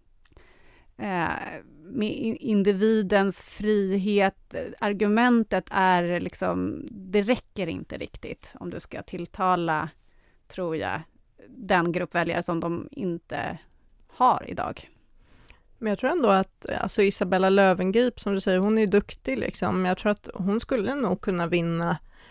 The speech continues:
Speaker 2: över lite väljare, eh, till, eh, Moderaterna. Men, eh,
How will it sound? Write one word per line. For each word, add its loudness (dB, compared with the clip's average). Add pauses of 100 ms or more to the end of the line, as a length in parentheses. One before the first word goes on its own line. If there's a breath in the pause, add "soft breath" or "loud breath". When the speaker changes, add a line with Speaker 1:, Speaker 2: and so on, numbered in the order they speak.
(140)
Speaker 2:
över 2
lite 0
väljare, 4 (120)
eh, -2 (160)
till, -4
eh, 0
Moderaterna. 0 (460 soft breath)
Men, 2
eh, 0